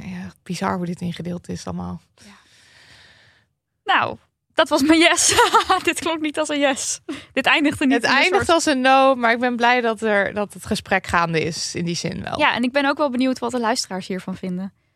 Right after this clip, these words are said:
Speaker 2: Omdat we dus wel ook, eh, heel veel berichtjes kregen van mensen die het helemaal toppie vonden. En ik vraag me dan af van,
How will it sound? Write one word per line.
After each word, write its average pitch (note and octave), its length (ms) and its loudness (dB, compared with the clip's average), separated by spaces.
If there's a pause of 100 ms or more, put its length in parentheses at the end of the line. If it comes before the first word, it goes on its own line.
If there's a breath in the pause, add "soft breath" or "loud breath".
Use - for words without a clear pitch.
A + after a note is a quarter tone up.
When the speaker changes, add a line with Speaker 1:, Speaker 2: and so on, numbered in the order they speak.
(180)
Speaker 2:
Omdat A3+ 300 0
we A#3+ 60 -8
dus A#3 160 0
wel A#3 260 2
ook, A3 180 -2
eh, G#3+ 160 2
heel A#3+ 240 2
veel C4 100 -2
berichtjes A3+ 300 -4
kregen G#3+ 220 -4
van A3 100 -4
mensen A3+ 220 -4
die G#3 240 -8
het - 120 -12
helemaal A3 440 0
toppie C4+ 300 -6
vonden. C4 400 -2
En A3+ 340 -2
ik - 160 -6
vraag B3 260 -4
me A#3+ 60 -4
dan A3 120 -2
af G#3+ 140 -2
van, G#3 420 -6